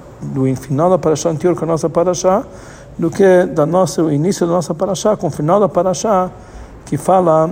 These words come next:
sobre os animais kasher e os não, e os não kasher. No entanto,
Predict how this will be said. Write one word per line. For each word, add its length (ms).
sobre 600
os 140
animais 520
kasher 600
e 60
os 100
não, 240
e 80
os 120
não 200
kasher. 380
No 80
entanto, 560